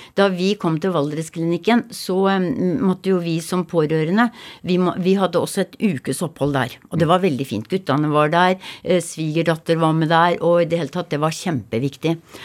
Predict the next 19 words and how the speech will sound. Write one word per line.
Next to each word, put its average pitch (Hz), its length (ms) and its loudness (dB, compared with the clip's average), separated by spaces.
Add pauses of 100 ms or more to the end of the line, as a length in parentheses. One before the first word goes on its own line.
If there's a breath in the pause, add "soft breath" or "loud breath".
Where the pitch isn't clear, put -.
(800 loud breath)
Og 233 260 2
da 220 300 4
var 196 280 2
det, 233 260 2
fikk 240 320 -4
jeg 214 160 -2
klar 196 300 -2
melding, 175 360 0
for 196 120 -2
jeg, 190 180 0
jeg 180 200 -2
ble 175 140 0
jo 165 100 0
så 165 240 -2
rasende 165 680 -4
når 160 160 2
Stein 147 280 0
var 160 80 0
full. 214 240 -2